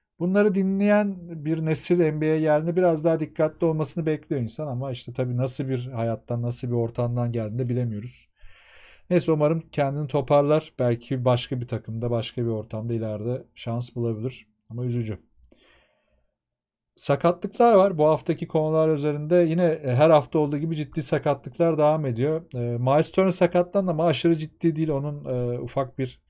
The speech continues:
e, çatlağı, kırığı var gibi. O çok dert olmayacak. E, dönecek ama esas sakatlıklar C J McCollum ve Nurkic'ten geldi ve Portland'ın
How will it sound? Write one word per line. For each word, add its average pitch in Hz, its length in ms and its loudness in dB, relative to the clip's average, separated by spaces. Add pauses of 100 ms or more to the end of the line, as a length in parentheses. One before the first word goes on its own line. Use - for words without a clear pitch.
(520)
e, 120 160 -6
çatlağı, 131 560 0
kırığı 143 300 -2
var 127 180 2
gibi. 123 220 -4
O 135 160 0
çok 139 280 -6
dert 143 260 2
olmayacak. 147 640 -2
E, 180 80 -16 (600)
dönecek 131 420 -2
ama 135 200 0
esas 143 300 0
sakatlıklar 131 800 -4
C 127 200 -4
J 131 180 -2
McCollum 131 580 -4
ve 147 160 -2
Nurkic'ten 123 580 -6
geldi 117 240 -2
ve 127 100 0
Portland'ın 123 680 -6